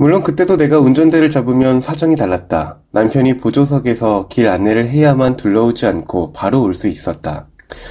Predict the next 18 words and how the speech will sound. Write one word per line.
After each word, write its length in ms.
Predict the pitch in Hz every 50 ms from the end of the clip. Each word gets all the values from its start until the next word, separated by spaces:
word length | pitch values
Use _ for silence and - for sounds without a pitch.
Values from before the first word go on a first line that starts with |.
| - - - - - - - - -
그러니 340 | - - 151 156 160 165 147
내가 200 | - 110 120 147
운전할 420 | 151 127 123 135 147 147 156 147 151
때도 520 | 127 113 107 110 104 98 87 78 82 -
길게 360 | - - 123 127 123 131 151 147
잘 200 | 147 135 110 110
수 140 | - -
없는 200 | 139 131 139 139
남편은 640 | 131 113 95 90 - - 107 107 107 107 98 92 90 -
어딘가를 520 | - 101 104 123 123 123 120 127 120 135
다녀오면 760 | 135 127 110 101 107 107 104 95 92 98 95 92 90 85 82 80
늘 260 | 98 95 92 92 -
피곤해했다. 880 | - - 160 151 151 147 135 117 113 104 - - 90 82 76 73 73 - - - - - - - - - - - - - - - - - -
내비게이션이 680 | 131 139 147 170 175 190 202 196 180 - 185 190 190
나왔을 440 | 165 135 127 131 - - 123 120 -
때 360 | - 120 120 113 107 98 92 -
난 200 | 90 95 101 104
환호했다. 760 | 101 - 165 175 180 170 123 - - - 85 80 71 -